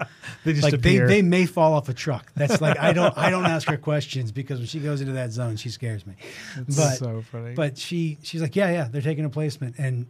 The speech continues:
Speaker 2: instantly we just started driving around, like, the Tri-County area and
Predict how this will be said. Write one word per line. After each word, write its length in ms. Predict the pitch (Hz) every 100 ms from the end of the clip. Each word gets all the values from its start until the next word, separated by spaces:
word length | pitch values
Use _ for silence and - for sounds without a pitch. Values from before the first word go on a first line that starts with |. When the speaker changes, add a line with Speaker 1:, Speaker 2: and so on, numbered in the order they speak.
| _
Speaker 2:
instantly 640 | 160 147 143 160 123 127 123
we 140 | 120
just 200 | 120 123 -
started 260 | 135 131
driving 420 | 117 120 123 131
around, 520 | 127 131 135 135 135 117 _ _ _ _ _ 127
like, 160 | 120 - _ -
the 80 | 117
Tri-County 640 | 127 127 117 147 139 143
area 340 | 156 160 135
and 140 | 120